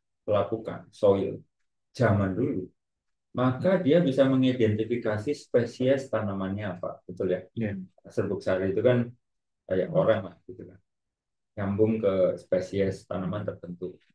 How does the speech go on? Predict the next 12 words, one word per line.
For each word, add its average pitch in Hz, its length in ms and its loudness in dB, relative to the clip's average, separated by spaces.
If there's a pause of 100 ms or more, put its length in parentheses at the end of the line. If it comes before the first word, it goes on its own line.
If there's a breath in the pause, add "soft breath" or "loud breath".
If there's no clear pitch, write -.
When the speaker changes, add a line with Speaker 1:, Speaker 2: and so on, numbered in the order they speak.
(140)
Speaker 1:
Nah, 107 100 2 (100)
kalau 151 300 2
dia 262 340 6
bisa - 160 4 (120)
mengidentifikasi, 110 1000 0 (760)
eh, 107 640 6 (160)
tanaman 117 480 0 (200)
itu 110 140 0 (800)
apa 151 180 0 (140)
dan 104 120 6 (100)
tumbuhnya 113 460 2
di 107 60 0